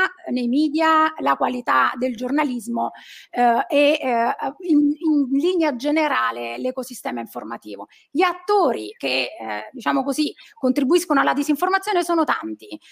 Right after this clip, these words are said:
Eh, abbiamo la propaganda che può essere del singolo, eh, politico, del partito o la propaganda governativa.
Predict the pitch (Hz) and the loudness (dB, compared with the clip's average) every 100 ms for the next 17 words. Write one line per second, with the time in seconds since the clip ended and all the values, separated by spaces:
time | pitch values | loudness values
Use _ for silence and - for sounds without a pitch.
0 | - 240 247 233 240 277 254 247 247 254 | -16 -6 0 0 2 2 2 2 0 0
1 | 262 294 262 226 220 - 240 233 233 220 | 0 0 0 -4 -8 -8 -8 -8 -10 -10
2 | 220 208 240 233 226 226 226 - - - | -10 -12 -12 -8 -4 -2 -4 -6 -14 -6
3 | 233 220 226 240 - 247 311 359 311 226 | -2 -2 -2 -4 0 2 4 4 2 -2
4 | 226 226 226 240 226 - 330 277 226 240 | -2 0 -4 -6 -8 -2 0 0 0 2
5 | 247 233 233 254 247 247 240 247 277 294 | 2 0 -2 -2 -2 -2 -2 0 0 0
6 | 330 311 294 294 | 0 0 2 0